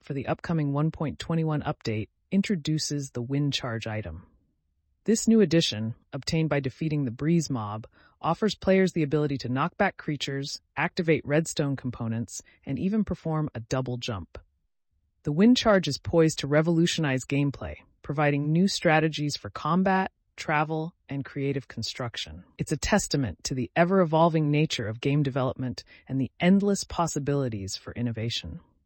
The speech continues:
And that wraps up today's edition of the Automated Daily,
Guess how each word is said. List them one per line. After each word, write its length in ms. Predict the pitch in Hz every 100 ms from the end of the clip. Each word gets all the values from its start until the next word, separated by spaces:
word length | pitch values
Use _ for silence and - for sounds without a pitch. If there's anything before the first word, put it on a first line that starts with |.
| _ _ _ _ _ _ -
And 140 | 165
that 180 | 165 226
wraps 320 | 196 196 -
up 140 | 190
today's 420 | - 147 151 165 170
edition 520 | 139 120 - 120 120
of 100 | 123
the 120 | 131 -
Automated 500 | 156 165 156 147 131
Daily, 500 | 151 156 165 180